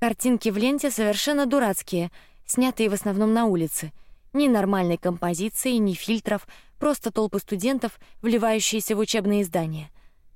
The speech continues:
Открываю фотку, на которой меня отметили. Да, действительно я. Сижу на лекции.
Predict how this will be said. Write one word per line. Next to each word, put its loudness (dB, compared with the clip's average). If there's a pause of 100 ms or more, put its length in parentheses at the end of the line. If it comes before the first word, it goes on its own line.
(180)
Открываю 0
фотку, -4
на 2
которой 0
меня 2
отметили. -6 (720)
Да, 2
действительно -2
я. -2 (640)
Сижу 2
на 4
лекции. -2